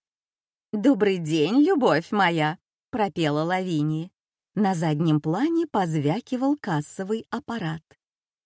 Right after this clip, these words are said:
«Как прошла дегустация прошлым вечером?» Хелли услышала отдалённое эхо того, как Джулиан простонал её имя. «Отлично»,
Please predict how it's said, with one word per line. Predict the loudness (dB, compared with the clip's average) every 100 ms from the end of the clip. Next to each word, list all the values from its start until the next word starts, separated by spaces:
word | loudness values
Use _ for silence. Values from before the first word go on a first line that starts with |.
| _
«Как | -2 0
прошла | 2 2 2 0
дегустация | 0 -4 -4 -2 0 0 0 -2 -2
прошлым | 2 2 2 4 6
вечером?» | 6 0 -2 -2 0 -2 -4 _ _ _ _ _ _ -4
Хелли | 0 2 0
услышала | -2 -2 -2 -2 -2 -4 -6 -4
отдалённое | -6 -4 -2 -2 0 0 2 2 0 -2
эхо | -4 -4 -4
того, | -4 -2 -2 -2 -2 -4 _ _ -4
как | -2 -2
Джулиан | -4 2 2 2 0 -2
простонал | 0 -2 -2 -2 -2 0 -2 -6
её | -6 -6 -4 -6 -8 -8
имя. | -2 -2 -2 -8 _ _ _ _ _ _ _ _
«Отлично», | -2 -2 -2 -4 -2 -4 -6 -6 -8